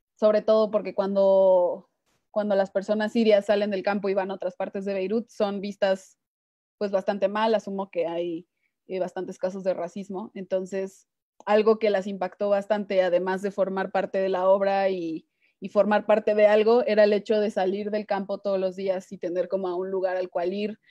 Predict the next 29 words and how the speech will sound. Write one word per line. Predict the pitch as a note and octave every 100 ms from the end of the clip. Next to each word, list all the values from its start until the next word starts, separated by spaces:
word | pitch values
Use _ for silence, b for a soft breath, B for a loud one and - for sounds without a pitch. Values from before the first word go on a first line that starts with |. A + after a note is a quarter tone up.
| b b -
y | G3+
ver | G3 G3+ G3
diferentes | G#3 G3 G3 F#3+ F#3+
partes | F#3 F3+ F#3+
de | F#3
Beirut. | F#3+ F#3 G3 - _ _ _ _ _ _ _ _ _ -
Eh, | F#3+ F#3+ F#3+ F#3 G3+ F3 F3+ _ _ _ _ _ _ _ _ _ _ _
igualmente, | G#3+ G#3+ A3+ A#3 A#3 A3+ A#3+
pues, | A#3+ G3+ F#3+ - _
les | F#3 F#3
pagamos, | - E3 G#3 A3+ G#3+ D#4 - _ _
eh, | - F3+ F3 D3+ E3+ - _ _ _ _ - _ -
eh, | F#3+ G3 -
entonces | - F#3 G3 G3 G3
eso | G3 G3+ G3
también, | F#3+ G#3 G3 G3+ - b b b _
eh, | G3 G3 F#3+
las | F#3 F3+
impactó | F#3 F3+ F3+ G#3 G#3 B3
de, | A3+ G3 F#3+ D#3+ C#3+ -
de | F#3+
una | G3+ G3+
for-, | E3 -
de | F#3+ G3
una | G#3+ G#3+
manera | G3+ G#3 A#3
y |
las | A3 -
empoderó, | F#3+ F#3+ F3+ F3+ A#3+ D#4